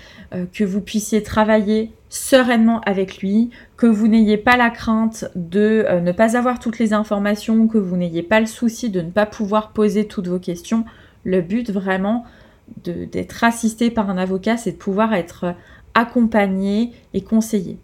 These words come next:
Et pas seulement qu'il y ait quelqu'un qui rédige des actes et qui les dépose. Ça, c'est notre sens, euh, du, de la profession.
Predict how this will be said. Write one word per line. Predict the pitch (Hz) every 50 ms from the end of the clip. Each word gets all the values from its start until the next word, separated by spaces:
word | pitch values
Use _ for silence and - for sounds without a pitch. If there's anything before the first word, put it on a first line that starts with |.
| _ _ - - _ _
Et | - 185 180
pas | 185 - 262 269
seulement | 262 - - 233 226 226 214 208 208 214 220 233 240 - - - _ _ -
qu'il | - - - 226 214 190 185
y | 185 208
ait | 214 240 240
quelqu'un | 233 202 180 180 - 214 208 226 240 226
qui | - - 208 220
rédige | 208 202 180 175 196 220 220 175
des | 170 180 170 175
actes | 180 180 214 240 240 - - -
et | - 214
qui | 208 - - 214
les | 180 202 208
dépose. | 175 208 208 208 - 185 175 175 175 175 190 - _ _ - - - - - _ _
Ça, | - - 226 220
c'est | 220 - 196
notre | 175 175 175 175 -
sens, | - - 220 214 220 220 - -
euh, | 185 170 165 170 180 180 180
du, | 185 180 180 180 185 - 175 175
de | 175 175 180
la | 180 180 180
profession. | 180 - - 214 202 - 202 202 - - 175